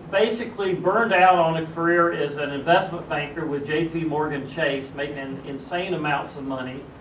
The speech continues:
Uh, decided he wanted to find a way to lose it all very quickly and began to open a nursery <laughs> in England. Now,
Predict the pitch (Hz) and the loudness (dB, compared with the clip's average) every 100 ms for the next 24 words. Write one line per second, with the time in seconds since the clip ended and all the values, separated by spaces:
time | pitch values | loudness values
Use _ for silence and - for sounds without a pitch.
0 | - - - 143 147 151 160 185 190 185 | -20 -20 -12 0 0 2 2 6 6 6
1 | 160 165 165 175 175 160 160 165 170 175 | 2 0 2 2 0 -2 -4 2 4 4
2 | 170 156 151 156 151 165 226 202 170 156 | 2 2 2 0 -2 -2 -2 0 2 2
3 | 170 214 254 170 160 151 147 160 - - | 4 2 2 0 -2 0 -2 0 0 4
4 | 151 - - 156 151 180 180 - 175 175 | 4 4 4 6 6 6 6 4 4 4
5 | 175 185 233 226 160 131 - - 370 - | 2 6 6 6 0 -2 -2 2 2 4
6 | - 320 - - 254 226 - - 202 220 | 4 4 4 4 4 6 6 4 4 2
7 | - 220 - 175 180 233 254 170 156 175 | 2 -2 0 0 0 0 2 2 2 4
8 | 180 - | 4 2